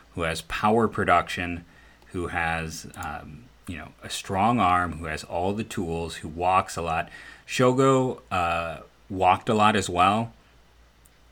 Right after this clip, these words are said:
uh, but what he also did was strike out at a decent rate. There are some similarities in terms of the walk to strikeout ratio, and then since he got to Cincinnati, uh, he's kinda kept those ratios similar, so that has translated. The problem for him is he just,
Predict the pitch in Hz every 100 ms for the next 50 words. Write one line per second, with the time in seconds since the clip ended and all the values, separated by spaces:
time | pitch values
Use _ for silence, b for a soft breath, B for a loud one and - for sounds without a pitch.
0 | - 87 87 87 92 110 98 - _ _
1 | - 101 90 - - - 101 92 - 95
2 | 95 - - - 113 113 104 87 85 80
3 | 101 82 82 80 78 80 - 85 78 80
4 | - B B B B 107 123 143 123 143
5 | 139 110 107 107 101 90 101 90 90 92
6 | 95 - - 95 90 87 - - 90 82
7 | 85 85 82 82 95 87 90 95 92 90
8 | 107 98 101 92 82 - 90 - 87 87
9 | 87 85 B B B B B B 104 90
10 | 113 127 - 160 143 135 - - - 110
11 | 104 98 101 120 107 - 98 95 113 -
12 | 95 90 95 - 95 92 98 104 95 90
13 | 95 92 90 95 95 92 - 92 - -